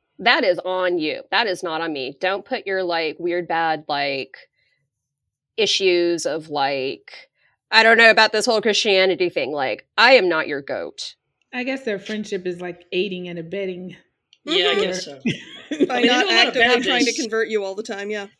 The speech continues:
Speaker 3: Yeah, I know a lot of
Speaker 2: Yeah.
Speaker 3: Baptists who would feel guilty about the fact that,
Speaker 2: Mm-hmm.
Speaker 3: uh, they let another opportunity go by, that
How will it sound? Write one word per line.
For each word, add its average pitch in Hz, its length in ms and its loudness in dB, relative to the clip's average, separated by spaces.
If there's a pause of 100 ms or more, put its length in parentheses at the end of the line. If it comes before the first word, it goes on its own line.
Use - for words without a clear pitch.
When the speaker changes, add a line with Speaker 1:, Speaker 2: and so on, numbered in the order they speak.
(220)
Speaker 3:
Yeah, 170 320 -2
I 220 40 -12
know 311 120 -6
a - 20 -6
lot 262 120 -4
of 180 60 -6
Speaker 2:
Yeah. - 120 0
Speaker 3:
Baptists 254 220 -8
who 185 80 -10
would 170 100 -10
feel 151 240 -8
guilty 277 500 -6
about 143 240 -8
the 139 60 -16
fact 147 360 -6
that, 147 200 -6
Speaker 2:
Mm-hmm. 233 240 -20 (360)
Speaker 3:
uh, 180 100 -4
they 180 140 -2
let 190 160 2
another 208 400 2
opportunity 208 560 -2
go 185 180 0
by, 180 480 -2
that 147 120 -2